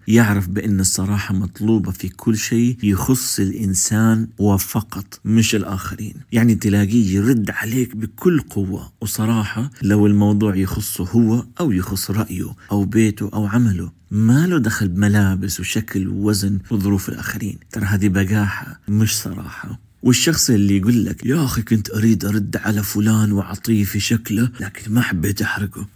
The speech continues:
هذا تلاقيه هو يلي كان منحرج وخايف يرد بصراحة في ذاك الموقف.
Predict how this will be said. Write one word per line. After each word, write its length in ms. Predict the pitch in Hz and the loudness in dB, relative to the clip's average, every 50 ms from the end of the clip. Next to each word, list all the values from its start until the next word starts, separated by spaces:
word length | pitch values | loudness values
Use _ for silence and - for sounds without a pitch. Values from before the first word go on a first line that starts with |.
| _ - | _ -2
هذا 160 | - 113 110 | 0 2 2
تلاقيه 400 | 107 - 110 113 113 113 127 117 | 2 2 4 4 6 6 6 4
هو 200 | 104 104 120 131 | 4 4 4 4
يلي 280 | 139 135 123 110 98 95 | 6 6 6 4 4 2
كان 240 | 90 - 101 98 95 | 0 0 0 2 2
منحرج 560 | 98 107 113 113 - - 107 98 98 90 101 | 2 2 2 0 0 -2 0 0 0 0 -2
وخايف 640 | 98 - - 117 107 107 101 95 98 104 113 - - - | -4 -4 -2 0 0 2 2 2 2 0 -2 -4 -6 -4
يرد 600 | 98 95 101 104 104 113 131 131 120 120 - - - | -2 2 4 4 6 6 4 4 2 -2 -4 -4 -2
بصراحة 640 | 107 95 104 101 - 107 104 110 113 113 104 101 107 | 0 2 2 2 2 0 0 0 0 0 0 -2 -4
في 100 | 92 92 | -4 -4
ذاك 300 | 85 92 92 95 - - | -4 -4 -6 -6 -6 -8
الموقف. 540 | 90 - - - - - - - - - - | -10 -8 -8 -12 -12 -14 -16 -18 -18 -18 -8